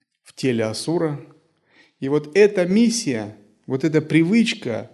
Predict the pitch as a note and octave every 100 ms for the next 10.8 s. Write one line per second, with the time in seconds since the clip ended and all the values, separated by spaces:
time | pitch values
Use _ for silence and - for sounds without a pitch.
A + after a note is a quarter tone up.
0 | _ - B2+ C#3+ D3+ D3 C3+ C3+ C#3 C3+
1 | - C3 C3 C3 D3 A3 F#3+ A#2 - -
2 | - _ _ _ _ B2 D3+ D3+ - D#3
3 | E3 F#3 G#3+ G3 F#3+ E3 D#3+ C#3+ D3 G#3+
4 | G3+ G3+ - - D#3+ C3 - C#3 C3 C#3
5 | G3 A3 G#3 G3+ F#3 E3+ F#3 D#3 D3+ D3+
6 | C3 C3+ E3+ G#3+ G#3 - - _ _ _
7 | _ _ - A#2+ D#3+ F#3 F#3+ F#3 F3+ E3
8 | E3 D#3 E3+ D3+ B2 F#2+ F#2 - _ _
9 | _ _ C3+ D#3 E3 E3 G3 G3+ G3 G3
10 | F#3 E3 E3 D#3+ D#3+ C3+ G#2+ F2+